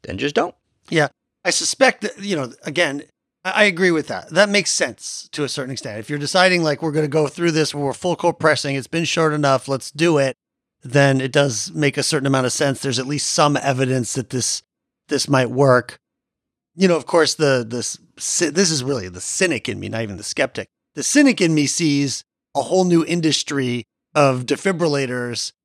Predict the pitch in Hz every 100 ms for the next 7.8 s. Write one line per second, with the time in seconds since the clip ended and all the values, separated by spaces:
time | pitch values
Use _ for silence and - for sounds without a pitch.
0 | _ 147 147 135 120 107 139 123 110 226
1 | 208 208 165 170 165 165 160 156 156 156
2 | 123 127 107 123 117 143 139 139 139 147
3 | 143 143 131 123 170 165 139 127 127 120
4 | 156 202 185 - 170 165 160 139 139 151
5 | 147 - 143 147 147 131 143 170 143 143
6 | 143 135 123 143 135 139 143 139 120 143
7 | 143 135 143 - 143 - 143